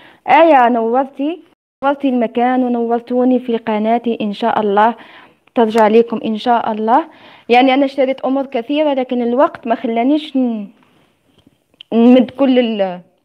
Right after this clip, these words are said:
نكمل كل الأمور. هاي الميك اب. هذا مليح،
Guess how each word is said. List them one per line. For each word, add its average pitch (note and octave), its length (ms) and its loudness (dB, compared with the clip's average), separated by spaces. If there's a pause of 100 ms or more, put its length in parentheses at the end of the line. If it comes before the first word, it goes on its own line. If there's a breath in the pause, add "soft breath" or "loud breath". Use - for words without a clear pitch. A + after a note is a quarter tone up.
(1400)
نكمل C4+ 420 4
كل B3+ 200 2
الأمور. A3+ 300 0
هاي A#3+ 180 0
الميك G3 300 -6
اب. F3+ 80 -14 (1700 soft breath)
هذا C4+ 280 4
مليح، A3 280 0